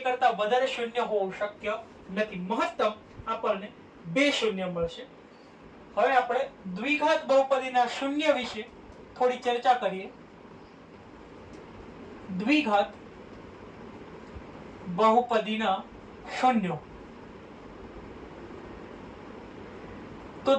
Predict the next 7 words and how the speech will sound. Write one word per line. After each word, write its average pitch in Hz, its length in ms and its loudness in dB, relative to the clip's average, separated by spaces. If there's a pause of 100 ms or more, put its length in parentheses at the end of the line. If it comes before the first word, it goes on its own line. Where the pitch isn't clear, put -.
દ્વિઘાત 294 520 6
બહુપદીને 277 600 6 (380)
જેમ 330 220 2
મેં 320 120 2
કીધું 233 240 -4
તેમ 240 240 4
મહત્તમ 277 480 2